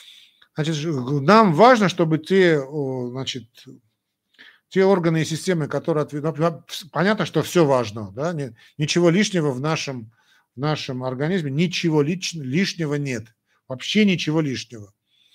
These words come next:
Но органы, которые отвечают за вы-, выделение, выведение из организмов продуктов распада,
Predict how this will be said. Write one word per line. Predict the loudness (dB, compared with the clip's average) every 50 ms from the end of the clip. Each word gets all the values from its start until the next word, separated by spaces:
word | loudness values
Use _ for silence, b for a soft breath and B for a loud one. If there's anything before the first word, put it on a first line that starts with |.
| b b b b b b b b b b b b b -4
Но | 0 2 2 4
органы, | 6 6 6 6 6 4 2 2 0 0 -2 -2 -4 -8 -8
которые | -10 -8 -4 -4 -4 -4
отвечают | -4 -6 -4 0 0 2 2 2 0
за | 0 0
вы-, | 0 0 0 -2
выделение, | -2 -2 0 0 0 0 0 -2 0 0 0 0 0 0 -2 -2 -2 -2 -4 -4
выведение | -4 -4 -4 -2 -2 -2 -2 0 0 0 0 0 -2 -4
из | -6 -6
организмов | -8 -8 -8 -8 -8 -6 -6 -8 -8 -8 -10 -12 -12
продуктов | -10 -8 -6 -6 -8 -8 _ -12 -10 -8
распада, | -8 -10 -10 -8 -4 -4 -4 -2 -4 -6 -8 -8